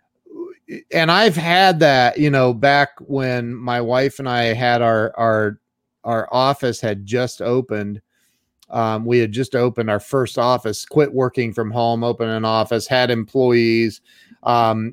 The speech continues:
and one day a guy shows up, one of my employees comes into my office, "Hey, boss, there's a guy out, out in the parking lot, um, looking in the windows of your S U V." And I'm like,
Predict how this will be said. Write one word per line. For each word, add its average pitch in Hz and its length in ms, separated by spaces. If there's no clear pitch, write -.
and 120 220
one 127 260
day 120 300
a 110 40
guy 113 340
shows 113 380
up, 113 320
one 127 220
of 127 60
my 123 140
employees 117 560
comes 117 300
into 113 160
my 107 180
office, 117 480
"Hey, 127 160
boss, 117 440
there's 117 220
a 117 60
guy 117 420
out, 113 280
out 113 160
in 98 80
the 98 60
parking 120 480
lot, 104 400
um, 101 420
looking 123 360
in 117 140
the 110 80
windows 117 520
of 101 140
your 104 200
S 107 240
U 104 140
V." 123 320
And 110 120
I'm 107 120
like, 107 300